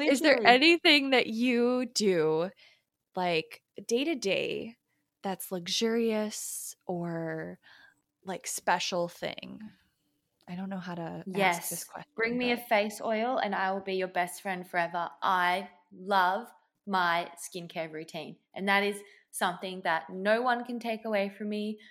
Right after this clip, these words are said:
Speaker 2: No one can interrupt my skincare routine time. That's a ritual that I have with myself, and that is something that I find really luxurious and like a self-care.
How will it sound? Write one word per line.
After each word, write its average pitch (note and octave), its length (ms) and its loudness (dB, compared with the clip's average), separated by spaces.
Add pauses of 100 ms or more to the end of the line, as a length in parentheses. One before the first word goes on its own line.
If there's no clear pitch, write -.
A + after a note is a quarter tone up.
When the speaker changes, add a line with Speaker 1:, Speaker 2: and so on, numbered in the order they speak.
(220)
Speaker 2:
No B3+ 200 -2
one D4 220 -4
can C#4 140 -8
interrupt C4 640 -2
my A#3+ 140 -2
skincare A3+ 720 -2 (720)
routine A3+ 580 -4
time. A3 520 0 (220)
That's A3 220 0
a A3+ 80 -6
ritual A3+ 560 -4
that A3 120 -4
I G3+ 120 2
have G3 340 -2
with G#3 180 -8
myself, G#3 680 -2 (560)
and G3 140 -2
that F#3 120 -2
is F#3+ 160 -8
something F3+ 420 -8
that F3+ 200 -2
I F3+ 180 -2 (100)
find E3+ 460 -4 (440)
really F3+ 320 -4
luxurious E3+ 960 -4 (580)
and F3 340 -4 (260)
like E3+ 240 2
a F#3+ 60 -4
self-care. E3+ 800 0